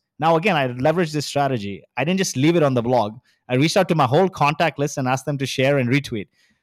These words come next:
They retweeted the hell out of it. And I went back to the newspaper 'cause I wanted to be in the newspaper. And I said, "See how much traffic this blog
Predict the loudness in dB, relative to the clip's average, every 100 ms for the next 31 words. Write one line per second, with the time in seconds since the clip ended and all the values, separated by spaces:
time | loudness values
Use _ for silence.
0 | -4 0 2 0 2 2 2 0 -6 -2
1 | 0 2 2 -2 -8 -14 _ _ _ _
2 | _ _ 0 2 2 -4 _ _ _ _
3 | 0 2 4 2 4 2 2 0 4 4
4 | 2 0 0 -2 -2 -2 2 2 4 2
5 | 2 2 2 2 0 -2 -2 -4 -4 -4
6 | -4 -4 -2 -2 -2 -4 -2 -2 -2 -4
7 | -2 -2 -4 -6 -6 -2 0 2 0